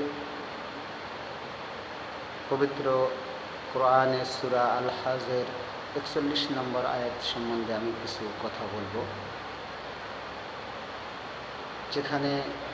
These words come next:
মহান আল্লাহ রব্বুল আলামিন বলেছেন যে কোনো মুসলিম শাসকগণকে কোনো নির্দিষ্ট এলাকা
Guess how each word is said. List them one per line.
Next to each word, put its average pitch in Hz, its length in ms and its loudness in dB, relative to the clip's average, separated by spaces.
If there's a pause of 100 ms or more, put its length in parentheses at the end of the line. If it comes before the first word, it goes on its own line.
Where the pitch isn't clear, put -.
(180)
মহান 139 400 4
আল্লাহ 131 400 4
রব্বুল 131 380 2
আলামিন 127 520 4 (1040)
বলেছেন 127 420 2 (1900)
যে 123 100 0 (180)
কোনো 165 400 8 (2000)
মুসলিম 151 800 4 (720)
শাসকগণকে 143 1120 6 (1200)
কোনো 151 340 6
নির্দিষ্ট 147 680 2
এলাকা 139 680 6